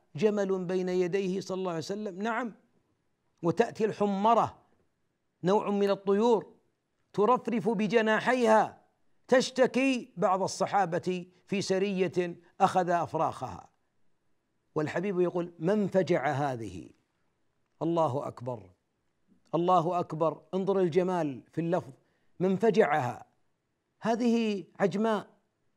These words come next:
هذه طير يؤكل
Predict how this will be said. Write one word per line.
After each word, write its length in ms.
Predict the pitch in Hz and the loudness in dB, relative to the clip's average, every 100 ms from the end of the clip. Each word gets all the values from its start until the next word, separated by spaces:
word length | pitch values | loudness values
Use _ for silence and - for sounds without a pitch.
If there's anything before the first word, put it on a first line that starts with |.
| _ _ | _ _
هذه 680 | - 262 254 247 240 233 233 - _ _ _ _ _ - | 0 2 4 2 2 0 -4 -12 _ _ _ _ _ 6
طير 440 | 277 262 190 - _ _ _ _ _ _ _ | 6 6 0 -10 _ _ _ _ _ _ _
يؤكل 520 | 285 233 170 233 - | 0 0 0 -2 -4